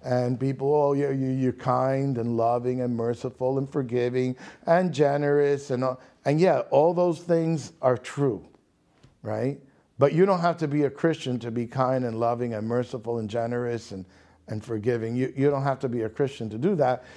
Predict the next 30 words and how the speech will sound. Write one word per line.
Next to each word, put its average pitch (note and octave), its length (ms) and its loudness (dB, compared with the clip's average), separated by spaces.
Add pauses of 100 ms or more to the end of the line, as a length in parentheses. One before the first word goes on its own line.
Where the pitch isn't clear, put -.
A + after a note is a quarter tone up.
(120)
In D#3 100 4
fact, F#3+ 300 4
there F#3+ 80 4
might F#3 220 0
be F3+ 140 2
other F3+ 280 2
people F3 340 0
who D#3 120 0
are C#3+ 120 2
not D3 240 -2
Christians D#3+ 380 -2
that A#2+ 100 0
do C3+ 180 0
it A2+ 120 -4
better B2+ 240 0
than A#2 160 -2
we A2 120 -2
do, F2 220 -12 (560)
right? G#2 320 -10 (680)
That's E3 240 2
not G3 320 2
what C#3+ 160 -2
lies C3+ 320 2
at A#2 100 -10
the A#2 80 -10
center B2+ 400 -4
of G#2 80 -4
being G#2+ 280 -6
a F#2 40 -12
Christian. F#2 460 -12